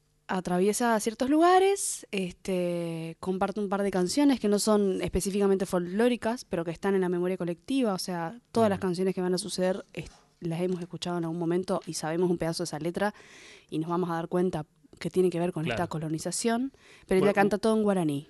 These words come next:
Speaker 2: un poquito eso que hablábamos recién con el sommelier,
Speaker 1: Ujú.
Speaker 2: era, es esto, ¿no? Bueno, por ahí la memoria a veces se va, pero los sentidos siempre están.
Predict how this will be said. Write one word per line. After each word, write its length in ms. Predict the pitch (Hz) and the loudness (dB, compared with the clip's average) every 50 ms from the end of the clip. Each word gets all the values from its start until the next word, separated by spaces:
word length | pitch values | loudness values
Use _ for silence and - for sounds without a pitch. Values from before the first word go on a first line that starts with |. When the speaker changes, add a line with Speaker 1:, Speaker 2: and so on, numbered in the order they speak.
| _ _ - | _ _ -12
Speaker 2:
un 100 | 131 123 | -4 -2
poquito 340 | 139 131 127 135 127 143 135 | -2 -2 -2 -2 -2 0 0
eso 220 | 127 - 139 117 | 0 0 -2 -4
que 80 | 120 123 | -4 -6
hablábamos 420 | 113 113 123 127 123 117 107 104 | -6 -6 -4 -4 -4 -6 -6 -8
recién 400 | 107 110 101 - 131 131 131 123 | -10 -12 -12 -10 -8 -8 -8 -8
con 240 | 120 - 113 107 107 | -10 -12 -12 -12 -12
el 120 | 101 98 | -14 -14
sommelier, 540 | - - - 107 110 107 120 127 131 143 - - _ - - | -14 -12 -12 -10 -10 -6 -6 -4 -6 -6 -8 -12 _ -20 -4
Speaker 1:
Ujú. 80 | - 196 208 202 | 0 2 4 4
Speaker 2:
era, 200 | 196 185 208 - | 4 2 0 -2
es 200 | - 117 110 - | -4 -8 -4 -2
esto, 240 | 156 147 - 135 117 | -2 -2 -2 -2 -2
¿no? 120 | 131 135 | -2 0
Bueno, 180 | 131 131 123 110 | 0 0 -2 -2
por 100 | - - | -2 -2
ahí 100 | 120 131 | -2 0
la 120 | 131 131 117 | 0 0 0
memoria 340 | 117 113 120 131 131 123 | 0 0 0 0 0 0
a 20 | 123 | -2
veces 200 | 117 - - 117 | -2 -4 -6 -8
se 140 | - 131 127 | -6 -4 -2
va, 160 | 139 151 156 | -2 -2 -2
pero 400 | - - 139 117 110 104 98 98 | 0 -2 -2 0 -2 -4 -6 -6
los 140 | 101 95 - | -8 -10 -10
sentidos 420 | 107 98 101 - 135 143 143 - | -12 -12 -8 -4 -4 -2 -2 -2
siempre 300 | - 131 120 110 - 104 | -2 -4 -4 -4 -6 -10
están. 320 | - - 170 139 110 101 | -2 0 0 0 0 -2